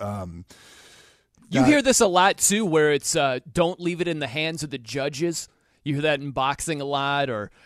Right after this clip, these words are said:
Speaker 2: uh, sometimes you'll hear that in M M A. But when you make
Speaker 1: Oh.
Speaker 2: a comment like that, you're leaving it in the hands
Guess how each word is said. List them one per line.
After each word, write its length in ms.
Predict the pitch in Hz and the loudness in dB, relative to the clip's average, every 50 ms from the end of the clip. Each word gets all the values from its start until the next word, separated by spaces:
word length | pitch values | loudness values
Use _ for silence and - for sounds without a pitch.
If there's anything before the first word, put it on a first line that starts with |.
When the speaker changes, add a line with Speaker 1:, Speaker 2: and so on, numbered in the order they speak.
| _ _ _ _ - | _ _ _ _ -18
Speaker 2:
uh, 160 | - - - - | -16 -16 -16 -12
sometimes 420 | - - 214 - - 185 165 131 | -10 -8 -6 -4 -2 -2 -2 -2
you'll 100 | 143 135 | -4 -6
hear 140 | 143 147 143 | -4 -4 -4
that 180 | 135 139 131 - | -4 -4 -6 -6
in 80 | 139 | -6
M 120 | 139 135 131 | -8 -8 -8
M 140 | 127 127 131 | -8 -8 -8
A. 140 | 131 127 - - _ _ _ - | -8 -8 -10 -14 _ _ _ -20
But 100 | - - - _ | -20 -20 -14 _
when 200 | - 190 202 214 | 4 6 6 6
you 100 | 233 277 | 6 4
make 160 | 311 294 - - | 4 4 4 2
Speaker 1:
Oh. 20 | |
Speaker 2:
a 40 | 180 | 0
comment 400 | - - 165 175 190 214 220 208 | -2 0 0 2 2 2 2 4
like 200 | 220 214 214 - | 4 4 4 6
that, 240 | 233 226 214 - - | 4 4 4 4 2
you're 160 | 180 196 208 | 2 2 2
leaving 460 | 180 180 190 226 247 214 254 262 254 | 2 2 2 2 2 2 0 2 4
it 160 | 247 240 233 | 4 4 4
in 160 | - 190 190 | 4 0 0
the 100 | 175 170 | 0 0
hands 680 | 160 143 143 170 185 190 196 196 202 202 185 - - - | 0 0 0 2 2 4 4 2 2 0 -2 -2 -4 -6